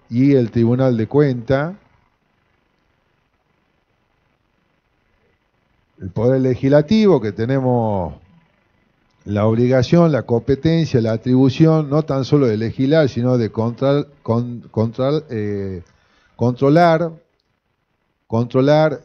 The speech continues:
eh, los, las acciones de gobierno, y la justicia, el Poder Judicial, que tiene la competencia de juzgar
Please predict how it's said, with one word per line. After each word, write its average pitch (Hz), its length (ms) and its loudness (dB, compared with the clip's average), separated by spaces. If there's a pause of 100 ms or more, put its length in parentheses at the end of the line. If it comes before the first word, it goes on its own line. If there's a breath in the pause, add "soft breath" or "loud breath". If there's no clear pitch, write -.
eh, 110 180 -6
los, 98 680 -4
las 101 140 -8
acciones 120 480 -4
de 107 60 -10
gobierno, 120 760 -2 (1500)
y 110 100 -6
la 113 140 -2
justicia, 170 920 0 (100)
el - 140 -12
Poder 127 240 0
Judicial, 139 560 2
que 113 140 -4
tiene 123 500 0
la 101 140 -2
competencia 123 840 0
de 95 120 -2
juzgar 110 720 -2